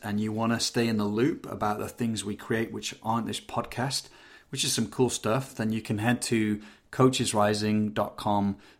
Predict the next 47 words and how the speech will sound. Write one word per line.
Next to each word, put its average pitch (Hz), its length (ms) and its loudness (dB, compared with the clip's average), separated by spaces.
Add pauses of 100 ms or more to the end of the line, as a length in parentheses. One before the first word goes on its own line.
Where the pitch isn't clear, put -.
(140)
Just - 160 0
scroll 113 320 6
down 107 260 4
that 104 120 0
homepage, 107 600 0
you'll 107 80 0
find 107 260 0
a 98 60 -2
sign-up 104 420 -2
box, - 220 -4
put - 180 -10
your 104 120 -4
name 101 240 -2
in 101 100 0
there, 107 220 0
and 104 100 0
you'll 101 220 -4 (100)
be 110 100 -4
in 113 120 4
the 110 60 2
loop. 139 460 2
And 120 80 2
if 123 120 2
you 113 80 -2
feel 120 160 4
like 113 120 4
sharing 131 300 6
this 104 140 0
podcast, - 500 0
I'd 110 140 -4
really 107 180 2
appreciate 104 480 0
it. - 240 -8 (220)
So 113 380 2 (100)
that 110 100 0
all 107 120 2
being 107 260 2
said, 113 320 0
let's 120 160 -4
dive 117 260 2
in. 107 140 2
Here's 117 260 2
the - 80 -6
podcast - 720 -2 (340)
with - 80 -18
Thomas 98 400 -4
McConkie. - 680 -14